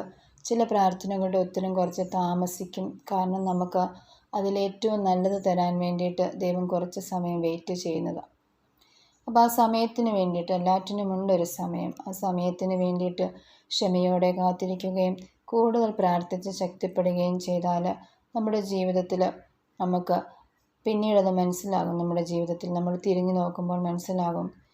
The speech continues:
നമ്മുടെ ആ പ്രാർത്ഥന പിന്നീട് നമുക്കത് ഫലവത്തായി വരുമ്പോഴേ നമുക്കത് മനസ്സിലാവുകയുള്ളൂ. അപ്പോൾ എന്ത് വന്നാലും നമ്മുടെ പ്രാർത്ഥനകൾക്ക് പെട്ടെന്ന് ഉത്തരം കിട്ടുന്നില്ല, അല്ലെങ്കിൽ ആ പ്രാർത്ഥനയ്ക്ക്,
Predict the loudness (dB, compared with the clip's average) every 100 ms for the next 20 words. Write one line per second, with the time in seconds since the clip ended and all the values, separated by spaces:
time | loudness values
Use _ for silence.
0 | _ _ _ -4 0 2 2 2 0 0
1 | -2 -2 0 0 0 0 0 -4 -12 _
2 | -4 -2 0 0 0 0 2 0 0 0
3 | 2 0 0 0 0 -2 -4 -4 -4 -4
4 | -6 -12 _ -4 -2 -2 0 0 0 0
5 | -4 -4 -8 -14 _ _ _ _ _ _
6 | _ _ _ 2 6 6 6 6 6 6
7 | 6 4 2 -2 -2 -2 0 4 4 4
8 | 2 0 0 2 2 2 2 0 -2 -2
9 | -2 -2 -2 0 2 2 2 2 2 0
10 | 2 0 -2 -4 -4 -2